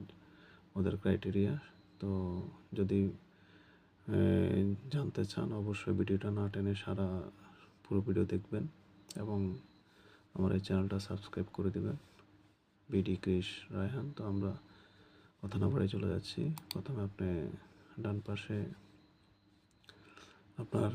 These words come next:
আহ, প্রোফাইলের <clears throat> ইয়েতে ক্লিক করবেন। ক্লিক করার পর নিচে এখানে আসবেন। এখানে YouTube চ্যানেল আছে দেখেন, YouTube স্টুডিও।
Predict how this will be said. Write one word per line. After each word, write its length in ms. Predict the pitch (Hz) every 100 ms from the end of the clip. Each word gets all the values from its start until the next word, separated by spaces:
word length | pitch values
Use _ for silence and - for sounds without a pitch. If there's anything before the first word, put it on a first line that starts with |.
| 110
আহ, 360 | 101 98 - -
প্রোফাইলের 460 | - 104 110 113 110 - -
<clears throat> 560 | 247 196 151 101 98 - -
ইয়েতে 320 | - 110 101 101
ক্লিক 260 | 104 95
করবেন। 380 | - 95 95 123 156 - - - - - - -
ক্লিক 200 | - 101
করার 140 | 107
পর 260 | 101 107 104
নিচে 360 | 104 98 - 95
এখানে 240 | - 101
আসবেন। 380 | 95 104 104 135 147 - - - - - -
এখানে 460 | 101 - 101 101 98 92
YouTube 380 | 98 98 104 101 - - - - - - - - - -
চ্যানেল 400 | 104 98 92 92
আছে 240 | - 101
দেখেন, 340 | 95 95 - 123 135 - - _ - - _ _ _ _ _ _ _ _ _ _ _ _ _ _ _ - _ -
YouTube 580 | 101 98 104 101 101 -
স্টুডিও। 580 | - - 98 98 95